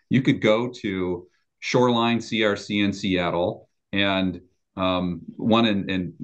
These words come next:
w-, Western Montana and New Jersey and Toronto, and basically get the same liturgy. You're gonna hear the Ten Commandments, you're gonna hear the Apostles' Creed regularly and so forth. And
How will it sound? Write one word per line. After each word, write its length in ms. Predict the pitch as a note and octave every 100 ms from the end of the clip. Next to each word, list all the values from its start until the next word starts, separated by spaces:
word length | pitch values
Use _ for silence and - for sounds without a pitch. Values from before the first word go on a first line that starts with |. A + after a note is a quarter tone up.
| A2+
w-, 280 | G2+ -
Western 380 | G#2 A2 - A#2
Montana 720 | A2+ G#2+ G#2 G#2 G#2 G2+ A2 -
and 340 | G2 F#2 F2+ -
New 260 | F#2+ G2+
Jersey 580 | F2+ G2+ G2 G#2+ A2 -
and 280 | F#2+ F#2 E2
Toronto, 600 | - G2+ A2 B2 F#2 F2+
and 180 | G2 F#2
basically 480 | G#2 C3+ C3+ G#2 E2
get 220 | F2+ -
the 60 |
same 340 | - F#2 E2 D#2+
liturgy. 640 | G#2+ C3+ E2 D#2+ D#2+ D#2+ - _
You're 100 | G2
gonna 140 | F#2+ G2
hear 120 | G#2
the 120 | F#2+
Ten 240 | G#2+ G2
Commandments, 520 | F#2+ F2+ E2 E2+ E2+ -
you're 120 | E2+
gonna 160 | E2
hear 180 | D#2+ F2
the 140 | E2+ E2+
Apostles' 440 | E2 E2 F#2 -
Creed 300 | - F2+ E2
regularly 500 | E2+ E2 E2+ E2+ E2
and 120 | E2
so 180 | - E2+
forth. 320 | - F2 E2+
And 260 | F#2 D#2+